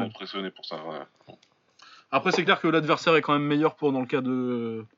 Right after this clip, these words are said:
Speaker 1: dans le cas de, de Kovalev,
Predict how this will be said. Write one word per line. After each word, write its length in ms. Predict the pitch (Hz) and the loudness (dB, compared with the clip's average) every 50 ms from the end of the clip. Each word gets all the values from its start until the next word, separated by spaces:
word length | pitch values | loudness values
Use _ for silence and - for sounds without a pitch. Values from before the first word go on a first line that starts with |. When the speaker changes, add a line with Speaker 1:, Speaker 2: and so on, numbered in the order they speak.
| _ _ _ _ _ _ - - - - - - - _ _ _ 135 | _ _ _ _ _ _ -20 -20 -20 -20 -20 -20 -20 _ _ _ -2
Speaker 1:
dans 160 | 127 131 131 | 0 0 0
le 60 | 127 | 2
cas 160 | - 143 135 | 2 0 0
de, 680 | 131 127 127 127 123 123 123 123 120 117 117 117 117 117 | 0 0 -2 0 0 0 0 0 -2 -2 -2 -4 -4 -2
de 100 | 120 123 | -2 -2
Kovalev, 400 | 120 - 143 139 143 160 185 - | 0 2 2 4 4 2 2 0